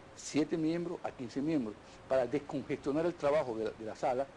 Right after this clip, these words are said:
para hacerlo más expedito y para que pueda haber justicia. Ayer el doctor Juan, Juan Miguel Mateo, que es diputado de, de la bancada de Unidad, dio una clase magistral sobre las razones por las cuales hay que aumentar los miembros del Tribunal Supremo de Justicia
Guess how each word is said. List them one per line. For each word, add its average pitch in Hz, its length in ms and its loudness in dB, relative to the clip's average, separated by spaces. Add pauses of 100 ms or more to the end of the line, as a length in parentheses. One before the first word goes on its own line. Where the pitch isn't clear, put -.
(260)
para 120 120 -2
hacerlo 147 260 0
más 139 160 -4
expedito 143 460 -2
y 131 40 -2
para 107 180 -4
que - 80 -6
pueda 113 160 0
haber 113 120 -2
justicia. 113 460 -4 (480)
Ayer 135 340 4
el 190 180 2
doctor 143 280 -4
Juan, 156 220 -4 (120)
Juan 117 160 -4
Miguel 113 200 -6
Mateo, 127 360 -2 (640)
que 117 160 2
es 123 100 -6
diputado 127 520 2
de, 110 120 0
de - 120 -8
la 101 80 2
bancada 98 280 0
de 117 60 -4
Unidad, 113 260 0 (140)
dio 156 120 2
una 170 240 0 (160)
clase 160 480 0
magistral 123 840 0 (460)
sobre 139 280 2
las 135 220 2
razones 156 380 -2
por 127 140 -2
las 117 80 -4
cuales 135 300 0
hay 131 120 0
que 127 100 -6
aumentar 123 480 0 (400)
los 117 100 -4
miembros 113 240 0
del 127 40 -4
Tribunal 104 240 -4
Supremo 110 320 -4
de 101 60 -4
Justicia 101 300 -10